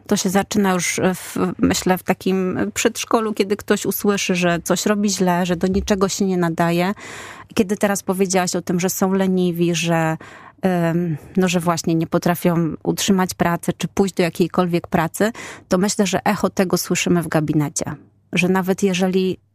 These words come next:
ktoś dorosły powie to takiemu młodemu człowiekowi i ma wrażenie, że po nim to spływa, to naprawdę miejcie państwo świadomość, że to mocno się zapisuje w jego głowie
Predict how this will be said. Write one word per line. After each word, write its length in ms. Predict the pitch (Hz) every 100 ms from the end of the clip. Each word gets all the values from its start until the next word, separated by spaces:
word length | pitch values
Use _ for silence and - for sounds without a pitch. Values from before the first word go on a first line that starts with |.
| _ -
ktoś 300 | - 208 -
dorosły 540 | 190 208 214 - 185
powie 300 | - 196 208
to 300 | - 180 180 -
takiemu 340 | 170 - 202 208
młodemu 400 | 202 202 220 214
człowiekowi 760 | - 190 190 - 180 160 160 - - -
i 60 | 190
ma 100 | 190
wrażenie, 400 | 196 196 208 214
że 120 | 196
po 140 | 185 202
nim 180 | 196 185
to 120 | 185
spływa, 580 | - - 190 185 190 226 - - -
to 80 | 202
naprawdę 560 | 196 - 202 185 185 180
miejcie 300 | 190 - 185
państwo 340 | 190 - 196
świadomość, 680 | - 185 175 175 185 196 - -
że 120 | 180
to 220 | - 196 - _ -
mocno 340 | 196 202 - 190
się 140 | 185
zapisuje 520 | 170 175 190 - 190
w 40 | 175
jego 240 | 175 180
głowie 500 | 170 175 160 175 220